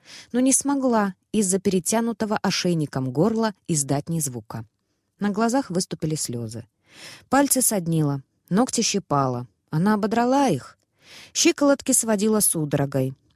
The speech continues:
Боль разливалась по всему телу.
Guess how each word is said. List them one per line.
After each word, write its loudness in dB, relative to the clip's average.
Боль 2
разливалась 2
по 0
всему 0
телу. 0